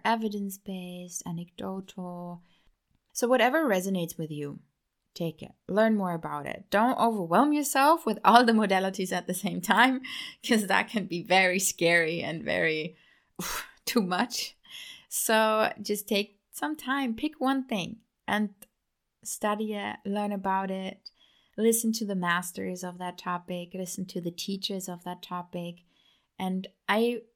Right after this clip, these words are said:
promise you, learning more about yourself will make your life so much easier in everyday interactions, in the small stuff, but also in the big stuff.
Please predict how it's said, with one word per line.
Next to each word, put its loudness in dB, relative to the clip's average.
promise 0
you, -8
learning -6
more -6
about -8
yourself -8
will -6
make -10
your -12
life -14
so -12
much -16
easier -12
in -4
everyday 0
interactions, -4
in -6
the -8
small -6
stuff, -6
but -8
also -8
in -6
the -10
big -14
stuff. -16